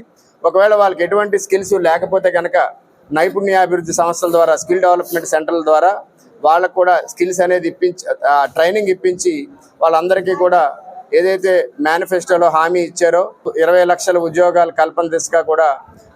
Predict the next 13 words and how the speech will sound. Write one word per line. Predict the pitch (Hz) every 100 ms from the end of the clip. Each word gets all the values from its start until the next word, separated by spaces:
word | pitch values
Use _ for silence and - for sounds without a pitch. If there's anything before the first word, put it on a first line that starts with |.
| -
వాళ్ళందరికీ | 160 160 180 185 180
కూడా | 170 175
ఉద్యోగాలు | 165 156 170 170 165
ఇప్పించే | 156 165 156 160
ప్రయత్నం | 156 156 156 165
కూడా | 156 156
చేస్తారని | 156 147 143 151 147 143
చెప్పని | 139 - 156 143 - _ _ _
మరి | -
మీ | 147 151
అందరికీ | 151 165 160
సవినయంగా | 160 156 160 170 165
తెలియజేసుకుంటూ | 160 143 156 160 160 165 170